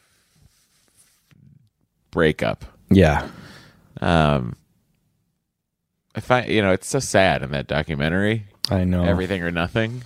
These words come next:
Speaker 2: Yeah.
Speaker 1: Like, when they finally see each other at that premiere. Or,
Speaker 2: Yeah.
Speaker 1: or the
Speaker 2: And
Speaker 1: Golden
Speaker 2: one of them
Speaker 1: Globe or
Speaker 2: has
Speaker 1: something.
Speaker 2: everything and one of them has nothing.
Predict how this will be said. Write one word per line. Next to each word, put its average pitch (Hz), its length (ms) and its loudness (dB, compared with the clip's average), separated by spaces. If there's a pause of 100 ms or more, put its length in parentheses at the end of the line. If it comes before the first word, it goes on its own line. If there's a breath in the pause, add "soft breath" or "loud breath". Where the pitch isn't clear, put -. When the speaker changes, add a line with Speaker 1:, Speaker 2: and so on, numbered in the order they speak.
(140)
Speaker 2:
Yeah. 92 260 2
Speaker 1:
Like, 85 80 2
when 90 80 0
they 92 120 4
finally 92 640 2 (100)
see 95 300 2
each 95 120 0
other 104 280 4
at 87 160 4
that 87 200 2
premiere. 87 720 0
Or, 98 140 4
Speaker 2:
Yeah. 90 380 6
Speaker 1:
or 50 280 -8 (240)
the - 300 -12
Speaker 2:
And 110 100 0
Speaker 1:
Golden 123 80 2
Speaker 2:
one 120 140 2
of 120 60 0
them 123 80 0
Speaker 1:
Globe 120 100 2
or - 20 2
Speaker 2:
has 107 120 0
Speaker 1:
something. 101 80 2
Speaker 2:
everything 101 360 2
and 95 120 2
one 95 120 4
of 92 100 2
them 90 140 2
has 87 180 0
nothing. 92 440 -2